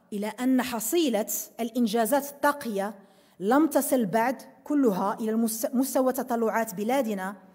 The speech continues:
وتتطلب المزيد من الجهود والعمل الجماعي لتفعيلها وتنزيلها.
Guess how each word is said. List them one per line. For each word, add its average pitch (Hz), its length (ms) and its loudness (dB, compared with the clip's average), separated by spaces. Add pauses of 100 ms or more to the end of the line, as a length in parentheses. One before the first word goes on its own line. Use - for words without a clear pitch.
(480)
وتتطلب 247 800 0
المزيد 226 720 0 (640)
من 226 160 2
الجهود 240 680 2 (520)
والعمل 214 540 2
الجماعي 240 760 2 (560)
لتفعيلها 214 1000 0 (320)
وتنزيلها. 240 760 -2